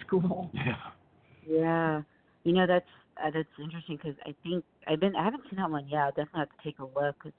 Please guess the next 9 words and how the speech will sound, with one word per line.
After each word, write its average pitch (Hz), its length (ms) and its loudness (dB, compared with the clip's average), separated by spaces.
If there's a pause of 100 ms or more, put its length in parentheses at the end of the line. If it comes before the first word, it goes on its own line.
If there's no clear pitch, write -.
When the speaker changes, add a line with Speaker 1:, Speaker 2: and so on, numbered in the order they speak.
(400)
Speaker 3:
um, 143 400 0 (300)
I 151 160 -10
see 196 80 4
more 170 280 6
articles, 143 480 -4
like, 135 140 -8
pop - 260 -4
up 143 120 -6
on 139 180 -8